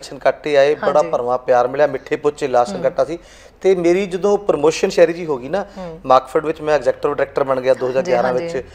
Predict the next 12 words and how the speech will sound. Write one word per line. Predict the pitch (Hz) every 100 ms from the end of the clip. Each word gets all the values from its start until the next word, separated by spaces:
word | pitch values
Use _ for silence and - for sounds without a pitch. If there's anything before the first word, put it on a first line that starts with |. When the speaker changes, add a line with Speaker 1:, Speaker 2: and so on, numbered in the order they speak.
| - - -
Speaker 1:
ਫਿਰ | 147
ਮੈਂ | 143 143 143 143
ਦੋ | - 131
ਹਜ਼ਾਰ | 131 139
ਸਤਾਰਾਂ | - 127
'ਚ | 135
ਐਡੀਸ਼ਨਲ | 131 143 151
ਐਮ | 139
ਡੀ |
ਬਣ | 139 123
ਗਿਆ। | 120 117 - - - -
ਇਹ | 202 214